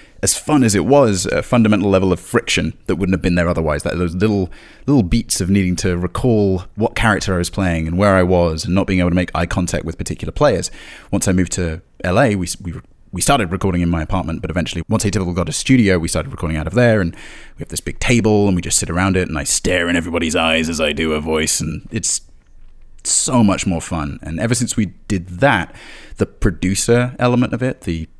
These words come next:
optimizing for best possible time, when are people not tired from work, and when can people hop on a mic, and what kind of moods are people in, that all kind of melted away, because now it is just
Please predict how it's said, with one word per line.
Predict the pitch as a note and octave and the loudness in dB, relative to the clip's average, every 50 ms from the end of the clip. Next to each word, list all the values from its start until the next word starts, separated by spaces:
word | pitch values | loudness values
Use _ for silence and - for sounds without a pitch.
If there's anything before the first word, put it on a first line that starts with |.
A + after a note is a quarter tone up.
| - - - | -6 -4 -2
optimizing | G2 - - - G2 F#2+ F#2 F#2 F#2 F#2+ F2+ | -2 -2 0 0 2 2 2 2 2 2 0
for | F#2 | 0
best | D#2 E2+ E2 - | 0 -2 -2 0
possible | - E2+ - - F2 F#2 F2 | -2 -2 -2 -2 -2 -4 -4
time, | - - F2+ F2+ F2+ F2+ F#2 | -2 -2 0 0 0 0 0
when | F2+ F2+ F2+ | 0 0 0
are | |
people | - - F#2+ F2 - F2+ F#2 F2+ F#2 F#2 | 0 0 -2 -2 -2 -2 0 0 0 0
not | F2 F2+ F#2+ F#2+ - | 0 2 0 0 2
tired | - - F2+ F2+ F2+ - | 0 2 2 2 2 0
from | - G2 F2 | -2 -2 0
work, | F#2 F#2 F2+ F2+ F#2 F#2 - - | 2 2 2 2 0 0 -2 -4
and | F2 F2 | -4 -2
when | F2+ F2 F2 | 0 -2 -2
can | F2 F2+ | -4 -4
people | E2+ F#2 D#2+ G2 F#2 | -6 -4 -4 -4 -4
hop | - F2+ E2+ - | -4 -2 -2 0
on | F2+ | 0
a | F#2 | 0
mic, | F#2 F2+ F2 E2+ F2 E2+ - - | 0 0 0 -2 -2 -4 -4 -6
and | E2 E2 E2 - - - - - - - - - - | -6 -6 -6 -8 -14 -18 -18 -18 -18 -18 -18 -2 0
what | G#2 G#2 - | 2 2 2
kind | - - A2 | 2 2 4
of | G#2 G2 | 4 6
moods | G2+ G2+ G2+ F2+ - | 6 4 4 2 2
are | |
people | - G2 E2+ F#2+ F#2+ | 0 0 0 2 2
in, | F2+ F2+ F2+ | 2 2 2
that | G#2 - - - | 2 0 -2 -4
all | F#2+ F#2+ F#2+ F#2 | -2 -2 -2 0
kind | - - E2+ | 0 -2 -2
of | D#2+ D2+ | -2 0
melted | F2+ E2 D#2+ - - - | -2 -2 -2 -4 -6 -6
away, | D2+ C#2 C2+ C#2 - - - | -4 -4 -6 -6 -8 -10 -8
because | F2 E2+ F#2 E2 | -6 -4 -2 -2
now | F2+ E2 D#2+ | 0 0 0
it | D#2 D#2 | -2 -2
is | D#2 - | -4 -6
just | - D2 C#2+ - - - - | -6 -6 -6 -6 -8 -10 -12